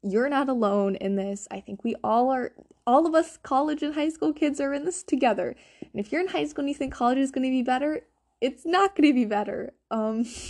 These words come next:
<laughs> sorry to burst your bubble. The transition from high school to college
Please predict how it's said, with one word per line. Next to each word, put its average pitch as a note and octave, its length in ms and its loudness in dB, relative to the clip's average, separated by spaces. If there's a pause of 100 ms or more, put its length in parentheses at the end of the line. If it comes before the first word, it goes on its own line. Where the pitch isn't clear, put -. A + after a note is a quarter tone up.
(140)
<laughs> - 340 -20
sorry D4 380 2
to D#4 120 -6
burst C4+ 300 -2
your C4+ 120 2
bubble. A3 480 0 (1300)
The A#3+ 180 0
transition C#4 440 0
from D#4 180 -2
high C4+ 140 -2
school D4+ 180 -2
to D4+ 60 2
college C#4+ 520 -2